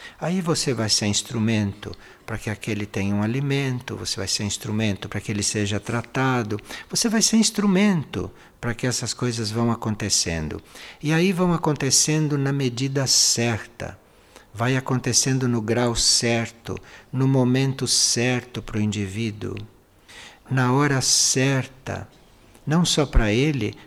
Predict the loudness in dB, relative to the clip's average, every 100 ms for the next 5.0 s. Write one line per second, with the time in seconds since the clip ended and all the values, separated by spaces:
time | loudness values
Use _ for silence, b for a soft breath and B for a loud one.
0 | B -2 -2 -2 -4 -2 2 2 2 -2
1 | -6 -8 -12 -14 -20 -20 B B -6 -6
2 | -2 -2 -2 -4 -6 -6 -2 -2 -2 -2
3 | 0 0 -2 -4 -6 -12 _ b b b
4 | b -4 0 -2 -2 -2 0 -2 -2